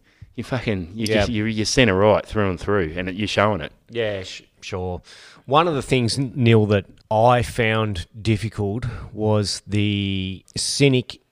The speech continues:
Speaker 2: inside of me trying to analyse what was going on and think about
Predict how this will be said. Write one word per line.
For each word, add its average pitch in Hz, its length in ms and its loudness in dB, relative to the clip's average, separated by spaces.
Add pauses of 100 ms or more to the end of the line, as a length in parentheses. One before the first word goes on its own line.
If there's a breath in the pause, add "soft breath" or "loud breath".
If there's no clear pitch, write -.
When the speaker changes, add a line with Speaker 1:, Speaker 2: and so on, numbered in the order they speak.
Speaker 2:
inside 107 1040 -2
of 82 100 -6
me 90 460 -6
trying 113 500 2
to 98 640 2 (220)
analyse 123 560 6
what 107 260 0
was 110 160 -2
going 104 380 0
on 101 600 -4 (220)
and 98 580 -4 (140)
think 123 300 -2
about 104 460 0